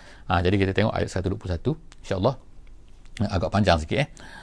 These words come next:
Allah Subhanahu Wa Ta'ala kata, "Wala ta'kulu mimma lam yuzkarismullahi alaihi."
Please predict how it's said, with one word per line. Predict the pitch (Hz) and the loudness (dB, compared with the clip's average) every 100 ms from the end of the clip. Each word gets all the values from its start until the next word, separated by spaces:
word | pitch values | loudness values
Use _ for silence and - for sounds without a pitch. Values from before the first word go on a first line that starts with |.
| - - - - - - - | -18 -18 -20 -20 -20 -20 2
Allah | 123 175 | 8 8
Subhanahu | 151 127 135 123 | 8 6 6 8
Wa | 113 | 6
Ta'ala | |
kata, | - - | 4 4
"Wala | 104 123 131 110 | 8 10 12 10
ta'kulu | - - - 127 113 107 | 8 2 4 6 8 8
mimma | 101 123 117 107 98 | 8 6 8 8 8
lam | 90 110 190 175 | 8 10 10 10
yuzkarismullahi | 127 117 185 120 113 - 110 107 151 - - 113 113 110 92 98 120 98 85 104 | 10 12 12 10 6 8 10 12 8 4 4 6 6 6 8 10 10 10 6 2
alaihi." | 87 87 95 92 87 90 90 | 2 2 2 2 0 0 0